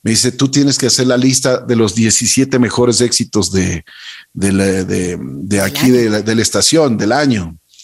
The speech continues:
Speaker 1: Dije, "Bueno, Guillermo, encantado, claro". Oye, estaba tan nervioso, me acuerdo, pero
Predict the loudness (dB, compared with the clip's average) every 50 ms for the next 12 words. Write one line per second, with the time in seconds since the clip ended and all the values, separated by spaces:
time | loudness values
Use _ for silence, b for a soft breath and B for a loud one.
0 | B B B B B B -4 -2 -2 0 2 2 2 2 0 -2 0 0 0 0
1 | 2 2 0 0 0 0 0 0 0 0 0 0 -2 -2 -2 -2 -2 -2 -2 -6
2 | -8 -12 B B B B B B B B 0 2 2 2 2 0 -2 -4 -2 -2
3 | -2 -2 -2 -4 -4 -2 -2 0 2 2 2 2 2 4 4 4 4 4 2 0
4 | 0 -2 -2 -2 -2 0 0 0 0 -2 -2 -2 -2 -2